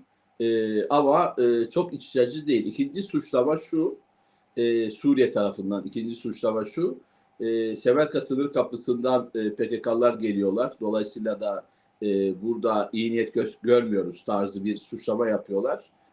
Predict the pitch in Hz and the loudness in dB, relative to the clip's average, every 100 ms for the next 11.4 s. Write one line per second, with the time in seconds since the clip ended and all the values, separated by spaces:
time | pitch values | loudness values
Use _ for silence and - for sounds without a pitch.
0 | _ 107 104 101 117 120 160 160 110 104 | _ -2 0 2 0 0 -2 0 0 0
1 | 107 101 101 95 101 101 98 95 95 98 | -2 -2 -2 -4 -4 -2 -2 -2 -2 -2
2 | 104 98 104 101 113 104 107 101 - 113 | -2 -2 -2 -2 -6 -8 -4 -4 -4 -4
3 | 101 104 104 104 110 117 - 165 160 - | -2 -4 -2 -2 -2 -8 -8 -6 -6 -8
4 | _ _ _ - 120 123 127 139 127 107 | _ _ _ -2 2 4 4 4 0 0
5 | 104 98 95 - 107 113 113 104 101 104 | 0 2 0 -2 -2 -2 -4 -2 -2 0
6 | 110 151 190 - _ _ 117 123 127 156 | 0 0 -2 -10 _ _ 4 4 4 4
7 | 147 131 135 147 143 127 - 139 143 156 | 4 4 6 4 4 -2 -2 -2 -2 -2
8 | 165 147 143 135 120 120 117 107 - 104 | 0 0 -2 -2 -2 0 0 -2 -4 -6
9 | - - - 123 113 139 131 127 165 151 | -8 -12 -4 -4 -4 -2 2 2 2 2
10 | 127 104 92 131 135 135 147 131 113 - | 0 0 -2 -2 -2 -2 0 0 -2 -2
11 | 127 113 - - | 2 2 0 -12